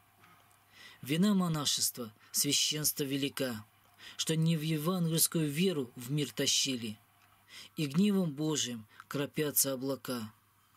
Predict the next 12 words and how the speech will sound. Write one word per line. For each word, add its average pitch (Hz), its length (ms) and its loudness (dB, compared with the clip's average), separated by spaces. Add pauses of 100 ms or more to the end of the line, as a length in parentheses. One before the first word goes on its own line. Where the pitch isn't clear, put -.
(920)
Крещения 190 580 2
не 165 220 2
было, 117 340 -6 (280)
а 139 100 -4
только 147 300 -2
лбы 139 340 0
мочили. 123 640 -2 (2000)
Для 143 200 -2
благовестия 156 800 0
все - 240 0
курсы 185 400 0
семинарий, 151 840 -2